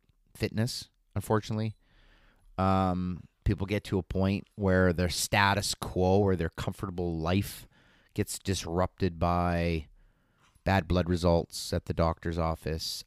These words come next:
uh, aches and pains that are unbearable, um,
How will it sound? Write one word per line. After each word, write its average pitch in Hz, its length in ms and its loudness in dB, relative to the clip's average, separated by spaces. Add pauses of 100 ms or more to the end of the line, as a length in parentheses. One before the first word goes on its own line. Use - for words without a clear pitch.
uh, - 320 -12
aches 110 240 -4
and 87 120 -8
pains 87 560 -2
that 82 180 0
are 80 280 0
unbearable, 78 840 0 (560)
um, 78 340 -2